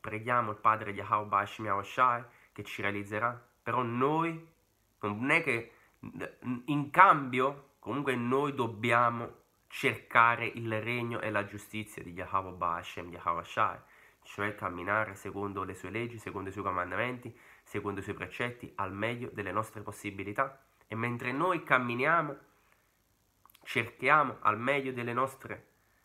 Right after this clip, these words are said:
capacità di, eh, di camminare nelle vie dell'Altissimo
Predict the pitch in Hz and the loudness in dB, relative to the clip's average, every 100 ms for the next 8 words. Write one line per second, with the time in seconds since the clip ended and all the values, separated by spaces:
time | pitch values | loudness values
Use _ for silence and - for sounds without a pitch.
0 | _ - 110 110 - 107 139 143 - _ | _ 0 2 2 0 2 4 4 -2 _
1 | - 104 107 - - _ - 98 92 87 | -14 -6 -6 -8 -18 _ -12 -10 -8 -10
2 | 82 - - _ _ _ _ _ _ _ | -12 -16 -20 _ _ _ _ _ _ _
3 | _ _ 113 107 113 113 131 139 120 113 | _ _ -12 0 2 4 6 6 4 -2
4 | 110 107 127 131 98 - _ 104 101 104 | 0 0 0 -2 -4 -10 _ -2 0 -2
5 | - 139 - 151 147 147 | -6 -8 -6 -4 -4 -6